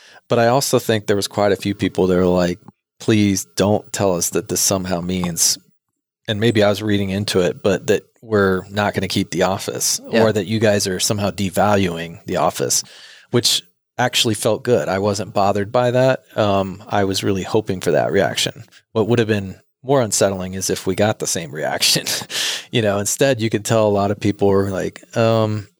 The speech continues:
Speaker 1: "I like being here. I like seeing, you know, my colleagues, you know, the energy here is great." So in some level, I was, yeah, glad that we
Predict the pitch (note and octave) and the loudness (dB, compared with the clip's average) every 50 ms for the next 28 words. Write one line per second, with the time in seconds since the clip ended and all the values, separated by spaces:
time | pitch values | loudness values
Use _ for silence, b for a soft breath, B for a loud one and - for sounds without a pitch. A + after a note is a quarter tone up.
0 | _ _ - F2+ A2+ C3+ C3+ B2+ C3 - - G2 G2+ A#2+ C3+ C3 - - E2 E2 | _ _ -4 0 0 2 0 0 -4 -6 -4 0 0 0 0 -2 -4 -6 -6 -6
1 | E2 - - - G2 F2 E2+ - - - - - G#2+ G#2+ A2 A2+ B2 B2 - - | -6 -8 -4 -2 -2 -2 -2 -4 -8 -8 -4 -2 0 2 4 2 2 2 0 -2
2 | - F2 E2 F2+ G2+ - - _ _ - A2 G2+ F2 E2 F#2 G#2+ - - _ - | -2 -2 -4 -8 -12 -14 -18 _ _ -4 -2 -2 -2 -2 -4 -6 -10 -16 _ -4
3 | A2 G2+ - - G#2+ F#2 F2+ E2 D2 D#2+ D#2+ E2 G2+ - - - - - - _ | -4 -2 0 0 0 2 2 0 -2 -4 -4 -4 -2 -2 0 -2 -2 -6 -10 _
4 | _ _ _ _ _ _ B2+ G#2 F#2 E2+ F2 F2+ F#2 - - - G#2+ G2+ G#2 A2 | _ _ _ _ _ _ -20 -16 -12 -10 -10 -10 -12 -8 -4 0 0 2 2 2
5 | A2+ A2 G#2 G#2 G#2+ G2+ G#2 G#2+ G2+ G2+ G#2 A2 G#2 - - - - D2 D#2 - | 2 0 0 0 -2 0 2 2 4 4 4 4 2 0 -2 -4 -4 -4 -4 -6
6 | - - B B B B B B B B B B - - A2 G2+ F#2 F2+ F2+ - | -10 -14 B B B B B B B B B B 2 2 4 4 2 0 -2 -8
7 | - _ - - - A2+ G#2+ - - A#2+ G#2+ G#2 G#2 G2 G2 G2 F#2+ F#2+ F#2+ F#2+ | -16 _ -20 -16 -12 -8 -4 0 0 0 2 2 2 0 2 2 2 2 2 2
8 | F#2 G2 G2 F#2 F2+ - - - - _ _ _ - G#2+ G2 - - - - G#2+ | 2 0 -2 0 -2 -4 -6 -8 -12 _ _ _ -6 -4 -4 -4 -4 -2 0 0
9 | G2 G2 F#2+ F#2 F#2+ F#2+ F#2 - - G2+ F#2+ F#2 F2+ F#2+ | 2 2 2 2 0 0 -2 -2 -2 -2 0 0 0 -2